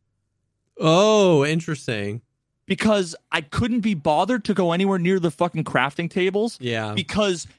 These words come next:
Speaker 2: ev-, there's so much junk, and I have no idea. I didn't,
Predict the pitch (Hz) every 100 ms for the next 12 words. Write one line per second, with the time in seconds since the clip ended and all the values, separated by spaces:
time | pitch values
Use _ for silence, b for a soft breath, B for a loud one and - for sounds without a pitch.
0 | _ _ _ _ _ _ _ _ _ _
1 | _ _ _ _ _ 214 220 220 165 185
2 | - - 214 226 202 135 - 175 240 -
3 | - _ _ _ 175 170 165 156 165 202
4 | 196 170 196 190 147 147 165